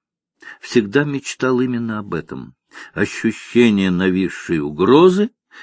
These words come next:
ежесекундно поджидающая опасность, припрятанная в куче угля сокровища,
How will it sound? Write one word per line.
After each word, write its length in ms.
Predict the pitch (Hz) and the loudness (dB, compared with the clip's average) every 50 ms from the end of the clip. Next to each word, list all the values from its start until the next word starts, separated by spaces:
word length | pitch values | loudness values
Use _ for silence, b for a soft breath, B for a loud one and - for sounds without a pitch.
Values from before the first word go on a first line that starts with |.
| B B | B B
ежесекундно 1040 | - 98 120 113 123 131 123 - - 135 120 - 165 175 175 160 135 127 131 131 127 | 2 2 4 4 4 2 2 4 2 2 2 4 2 4 4 4 2 2 2 2 2
поджидающая 1300 | - - 123 113 110 101 - 120 127 113 92 104 131 131 117 104 95 87 - - - - 92 82 78 73 | 2 0 0 0 0 0 2 2 2 2 2 2 2 4 4 4 4 2 0 -4 -6 -4 -2 0 0 -2
опасность, 760 | 71 - - 110 131 156 170 - - 185 190 208 185 - _ _ _ _ _ _ _ _ B B B B B - | -2 -2 -2 0 0 0 0 -2 -2 -2 -2 -2 -2 -6 _ _ _ _ _ _ _ _ B B B B B -2
припрятанная 1160 | - 107 127 135 - - - 127 139 147 135 117 - - 113 104 98 95 92 95 92 87 85 | 2 4 4 4 4 2 4 4 4 4 4 2 0 0 0 0 2 0 0 0 0 0 -2
в 120 | - - - | -4 -6 -10
куче 580 | _ - 131 123 - - - - 101 98 95 90 _ _ _ _ _ _ _ - | _ 0 0 0 0 -2 -2 0 2 2 0 0 _ _ _ _ _ _ _ -2
угля 500 | - 123 127 117 98 85 87 85 80 73 | 0 2 2 2 2 0 0 -2 -2 -2
сокровища, 960 | - - 85 - - - 107 107 127 160 190 190 190 185 180 - - - 185 | -4 -4 -6 -4 -2 -2 0 4 4 6 6 6 6 4 4 2 -2 -6 -6